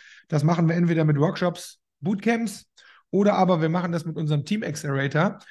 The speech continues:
wo wir wirklich mit denen in die Sprints gehen und diese Experimente aufsetzen, umsetzen, auswerten, gucken, was funktioniert, was funktioniert nicht. Ähm, das ist ein monatliches Programm, ähm, was sich beliebig verlängert, je nachdem, wie lang ihr unsere Expertise beim Experimentieren dort braucht.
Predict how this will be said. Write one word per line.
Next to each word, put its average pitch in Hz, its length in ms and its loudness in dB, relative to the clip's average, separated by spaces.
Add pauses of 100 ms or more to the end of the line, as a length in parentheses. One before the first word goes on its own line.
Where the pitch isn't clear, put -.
(160)
wo 156 140 0
wir 151 120 2
wirklich 185 300 -2
mit 175 180 -2
denen 190 200 2
in 214 240 -4
die 196 160 0
Sprints 185 540 -4
gehen 139 280 -2
und 147 200 -2
diese 160 200 0
Experimente 165 680 -4
aufsetzen, 175 680 -2
umsetzen, 175 800 0
auswerten, 180 840 4 (220)
gucken, 226 340 -2
was 196 180 -2
funktioniert, 196 580 -2
was 180 180 -8
funktioniert 165 520 -2
nicht. 208 340 0 (600)
Ähm, 165 340 4
das 156 160 4
ist 165 120 0
ein 180 60 6
monatliches 190 540 4
Programm, 202 500 -4 (540)
ähm, 175 680 0
was 156 180 -8
sich 156 320 -8
beliebig 170 500 4
verlängert, 180 600 4
je 170 100 2
nachdem, 170 460 0
wie 170 200 0
lang 170 220 -2
ihr 175 240 -2
unsere 165 340 0
Expertise 160 600 -2
beim 147 240 -2
Experimentieren 147 800 -4
dort 131 220 -4
braucht. 180 460 0